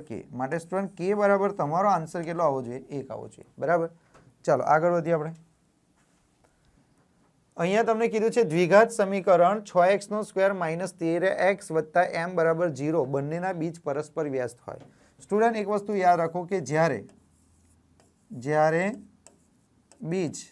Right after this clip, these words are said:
જ્યારે બીજ પરસ્પર વ્યસ્ત હોય. સ્ટુડન્ટ આ સૂત્ર યાદ રાખજો. જ્યારે બીજ કેવા હોય? પરસ્પર વ્યસ્ત હોય, તો એનું સૂત્ર છે C upon A.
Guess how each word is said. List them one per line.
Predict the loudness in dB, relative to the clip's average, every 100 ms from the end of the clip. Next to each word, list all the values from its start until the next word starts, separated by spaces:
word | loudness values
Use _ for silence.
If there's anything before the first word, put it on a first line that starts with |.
| _ _ _ _ _ _ _ _ _ _ _ _ _ _ _ _
જ્યારે | -12 -4 -2 0 -4
બીજ | -4 -4 -4 -8 -16 _ _ _ _ _ _ _ _ _ _ -4
પરસ્પર | -2 -2 -4 -8 -6 -6 -8 _ _ _ _ _ _ _ _ _ _ _ _ -16 -6
વ્યસ્ત | -4 -4 -8
હોય. | -16 -16 _ _ _ _ _
સ્ટુડન્ટ | -8 -2
આ | 0 -2
સૂત્ર | -6 -2
યાદ | 2 4 4
રાખજો. | 2 0 -4 -6 -14 _ _ _ _
જ્યારે | -4 2 4 4
બીજ | 0 -4 -4 -2
કેવા | 4 4
હોય? | 4 2
પરસ્પર | 2 0 -2 -4 -2 0
વ્યસ્ત | 0 0 0
હોય, | 2
તો | 0
એનું | -2 -4
સૂત્ર | -6 -4 -2 -2
છે | -4
C | -6 -6 -4 -4 -4 -2
upon | -2 0 -2
A. | -2